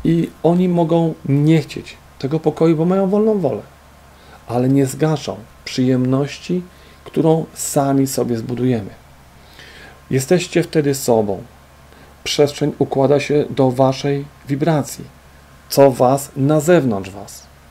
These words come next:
Was walka, na zewnątrz walka. Was harmonia i pokój, na zewnątrz harmonia i pokój. Dotyczy to wszystkiego, finansów i tak dalej, ale o tym mówiłem w innych filmach.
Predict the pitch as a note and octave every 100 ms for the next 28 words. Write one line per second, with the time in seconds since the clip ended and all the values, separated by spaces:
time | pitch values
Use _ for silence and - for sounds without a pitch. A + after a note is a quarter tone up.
0 | - A#2+ A#2+ B2 B2 C3 C3+ C3+ C3+ D3+
1 | - - - - D#3 B2+ A#2+ D3+ D#3+ E3+
2 | D3 A2+ - - - - A2 G#2+ - A#2+
3 | C3 D3 D#3 D#3 D#3 - E3+ E3 - -
4 | - F3+ E3+ F3+ F#3 - F#3 F#3 F#3 F#3
5 | D3 - A2 - - - - B2+ C3+ C#3
6 | B2+ C3+ C#3 - D#3 A#2 A2+ - A2+ A#2
7 | B2+ B2+ C#3+ - - - B2 A2 A2+ G#2
8 | G#2 - C#3+ D#3 - D3 D3 C#3+ C#3 D3
9 | C#3+ D3+ C3+ B2 A2+